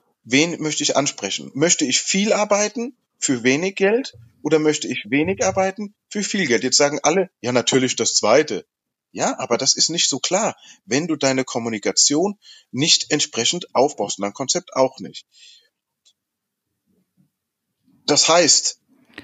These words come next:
ich muss mir bewusst machen, was kann ich und in welcher Form kann ich das kommunizieren? Das ist der erste Schritt.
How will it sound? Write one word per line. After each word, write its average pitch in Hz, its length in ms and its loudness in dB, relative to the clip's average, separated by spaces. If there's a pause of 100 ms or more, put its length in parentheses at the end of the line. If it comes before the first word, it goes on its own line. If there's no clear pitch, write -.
(120)
ich 226 280 2
muss 196 240 0
mir 185 180 0
bewusst 135 400 0
machen, 240 320 -2 (880)
was 139 260 0
kann 151 240 0
ich - 360 -2 (400)
und - 320 -2 (840)
in 135 200 -2
welcher 175 300 2
Form 156 300 -4
kann 135 180 -4
ich 135 120 -12
das 127 160 -8
kommunizieren? 107 880 -6 (640)
Das 170 220 4
ist - 160 -4
der 107 80 0
erste 120 280 -2
Schritt. - 400 -8